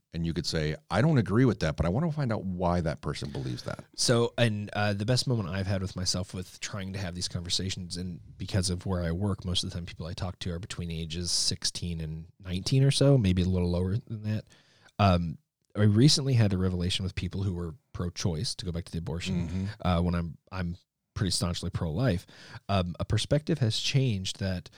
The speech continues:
Speaker 2: I, I recently, through a, probably a two-hour conversation over the course of the whole day, um, I've found that they essentially find the value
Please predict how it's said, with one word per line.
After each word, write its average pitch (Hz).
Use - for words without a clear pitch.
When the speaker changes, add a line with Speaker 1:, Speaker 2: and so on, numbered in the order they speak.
Speaker 2:
I, 92
I -
recently, 98
through 98
a, -
probably 135
a 71
two-hour 92
conversation 90
over 87
the 87
course 87
of 80
the 82
whole 85
day, 95
um, 82
I've 101
found 143
that 107
they 120
essentially 123
find 110
the 95
value 104